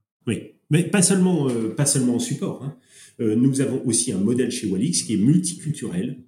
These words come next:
qui fait de la promotion de la diversité et qui fait que dans chaque pays où on est présent, aujourd'hui on est présent dans dix pays,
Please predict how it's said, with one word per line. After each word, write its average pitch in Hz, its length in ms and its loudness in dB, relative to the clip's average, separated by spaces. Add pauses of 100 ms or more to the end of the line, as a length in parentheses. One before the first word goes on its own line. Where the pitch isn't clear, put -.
(120)
qui 120 140 -6
fait 131 160 -2
de 117 60 -6
la 101 60 -4
promotion 110 440 -4
de 92 60 -4
la 87 60 -6
diversité 156 760 -2
et 117 120 0
qui - 140 -6
fait 147 240 -2
que 131 80 -4
dans 107 180 -2
chaque - 280 -6
pays 127 320 0
où 101 100 -2
on 101 60 0
est 95 80 -2
présent, 113 260 -4
aujourd'hui 123 340 -4
on 104 80 -4
est - 60 -2
présent 107 320 -6
dans - 220 -16
dix 147 160 0
pays, 175 340 -2